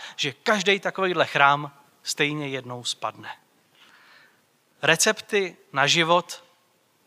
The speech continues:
postrádají tu základní ingredienci. Ten samotný život v jeho komplexnosti. Jejich východiska tady těch receptů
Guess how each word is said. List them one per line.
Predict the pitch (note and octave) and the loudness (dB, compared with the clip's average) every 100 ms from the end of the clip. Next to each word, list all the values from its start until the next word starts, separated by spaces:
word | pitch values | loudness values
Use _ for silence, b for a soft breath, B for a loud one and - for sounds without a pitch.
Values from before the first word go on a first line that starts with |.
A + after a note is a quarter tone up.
| _ _ | _ _
postrádají | F#3 - - F3+ F3+ D#3+ C3 | 4 4 2 4 4 2 -2
tu | B2 C#3+ C3+ | -2 -14 -12
základní | - C#3+ D3 - D#3 D3+ D#3 | 2 4 4 4 0 0 -6
ingredienci. | D3 C3 C3+ B2+ A#2 G#2+ G#2+ - B2 _ _ _ _ _ _ _ _ _ _ _ _ | -8 -4 -2 -2 -6 -10 -10 -10 -12 _ _ _ _ _ _ _ _ _ _ _ _
Ten | - C3+ B2+ - _ _ - | -14 -12 -12 -18 _ _ -4
samotný | - D#3+ D#3+ D#3 D#3 D3 | 2 4 2 -4 -10 -10
život | B2+ C3+ C3+ - - b b b b _ | -8 -8 -10 -12 -20 b b b b _
v | C#3+ | -4
jeho | C3 | -4
komplexnosti. | - A#2+ A2+ B2 - A#2+ G#2 - - - _ _ _ _ _ - | -4 -8 -6 -8 -6 -8 -6 -6 -8 -20 _ _ _ _ _ 0
Jejich | C4 C4 - - _ | 2 2 -2 -8 _
východiska | C#3 E3 - A#3 A3 - D#3 | -10 2 4 4 2 2 0
tady | E3 D#3+ | 0 -2
těch | D#3+ D3+ | -2 0
receptů | D3+ D3 E3 - D#3 C#3+ | 0 2 -2 -2 -8 -8